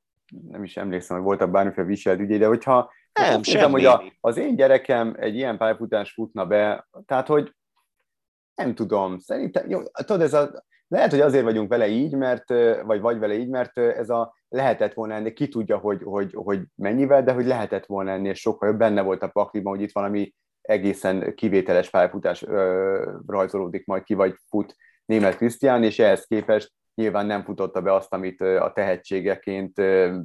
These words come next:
Speaker 1: predestináltak neki. De én nem, hát nem tudom, én nem érzem úgy, hogy, hogy ez egy olyan szörnyűséges karrier lenne. Tud beszélni a régiós évekről, tud beszélni arról, hogy, hogyha ő ilyen típusú játékos, hogy mind mentek el dolgok, mind nem, mire kell figyelni, mire nem,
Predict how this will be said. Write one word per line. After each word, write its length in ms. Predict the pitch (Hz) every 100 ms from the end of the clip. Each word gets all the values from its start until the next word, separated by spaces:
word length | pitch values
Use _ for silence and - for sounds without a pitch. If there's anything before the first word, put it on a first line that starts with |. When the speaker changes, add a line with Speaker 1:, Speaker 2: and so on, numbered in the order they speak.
| -
Speaker 1:
predestináltak 720 | 101 90 92 101 95 92 90
neki. 440 | 104 113 135 131 _ _ _
De 140 | -
én 80 | - 440
nem, 300 | 370 - -
hát 180 | - -
nem 180 | 127 107
tudom, 140 | 117
én 60 | 220
nem 120 | 285
érzem 340 | 120 98 104
úgy, 140 | 101 98
hogy, 180 | 101 90
hogy 200 | 98 101
ez 100 | 92
egy 140 | 92
olyan 340 | 98 98 87 _ _ _ -
szörnyűséges 720 | 107 131 120 104 - 92 90
karrier 360 | - 104 104 101
lenne. 300 | 101 101 101
Tud 200 | 165 120
beszélni 460 | 110 - 107 98
a 60 | 95
régiós 480 | 104 117 107 101 -
évekről, 500 | 101 98 - 104 98
tud 180 | 165
beszélni 360 | 113 110 - 104
arról, 180 | 101 98
hogy, 140 | 95 - _ _
hogyha 540 | - 104 - 107 - _ _
ő 180 | - 104
ilyen 240 | 101 98
típusú 360 | 95 104 101 -
játékos, 500 | 101 92 98 98 98
hogy 240 | 101 95
mind 220 | 110 139 135
mentek 380 | 110 104 101
el 140 | 107 98
dolgok, 340 | 95 92 90
mind 240 | 110 104 98
nem, 220 | 113 110
mire 260 | 131 117
kell 180 | 104 98
figyelni, 460 | 95 104 95 90 92
mire 260 | 104 101
nem, 380 | 92 107 107 104